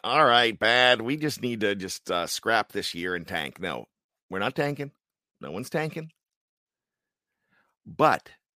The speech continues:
you can't think about a number one pick next year when this is a team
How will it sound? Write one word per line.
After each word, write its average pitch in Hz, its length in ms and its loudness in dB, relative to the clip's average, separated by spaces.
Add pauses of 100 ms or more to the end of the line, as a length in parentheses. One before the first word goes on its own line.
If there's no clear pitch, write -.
(160)
you 117 180 -10
can't 156 560 -8 (380)
think 135 280 -4
about 110 460 2 (360)
a 135 60 4
number 113 220 4
one 98 140 0
pick - 320 -12
next 98 360 -8
year 50 300 -14 (1120)
when 107 280 -2
this 135 360 -2
is 151 180 -4
a 117 80 -2
team 87 680 -10